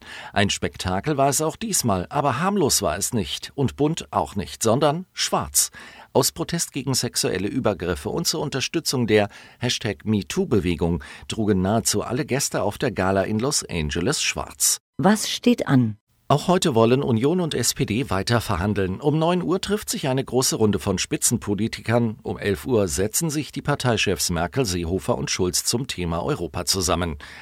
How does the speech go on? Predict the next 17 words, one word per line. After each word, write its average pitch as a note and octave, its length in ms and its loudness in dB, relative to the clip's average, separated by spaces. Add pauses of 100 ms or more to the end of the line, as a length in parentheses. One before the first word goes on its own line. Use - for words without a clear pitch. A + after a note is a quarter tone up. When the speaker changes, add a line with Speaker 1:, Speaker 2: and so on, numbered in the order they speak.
(120)
Speaker 1:
Parallel E2+ 480 0
tagen G2 460 0
die B2+ 120 -4
verschiedenen A#2+ 580 -2
Arbeitsgruppen. G#2 760 0 (340)
Nachmittags C3 640 0
kommt F3 240 0
dann A2+ 140 2
noch A2+ 160 -2
einmal G2 400 0
eine C3+ 200 0
Runde G#2 320 0
aus G#2+ 180 2
Partei- G2 420 -2
und F#2 180 -4
Fraktionschefs - 1120 -4
zusammen. D2+ 560 -2